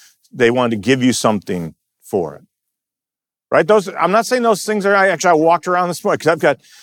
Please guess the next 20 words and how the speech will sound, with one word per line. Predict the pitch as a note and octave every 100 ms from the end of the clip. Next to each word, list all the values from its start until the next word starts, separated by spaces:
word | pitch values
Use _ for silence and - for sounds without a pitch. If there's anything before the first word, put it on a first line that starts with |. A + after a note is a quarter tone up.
| _
I've | -
got, | E3 E3+ - -
I've | - D3+
got | D#3+ C3+
things | E3 E3 D3
from | D#3
all | D#3 F3 G3
over | G3
the | G3+
world | F#3 C#3 A2
where | A#2
people, | A2 D#3+ D3+ D3+
they, | D3+
they | C#3 C#3+ D#3 C#3
just | B2+ C#3 -
expressed | B2 - D3 D3+ -
their | E3
gratitude | C#3+ D3 D#3 D3+ D3+ D3 C#3+
and | A#2+ G2+
said, | - C3 C3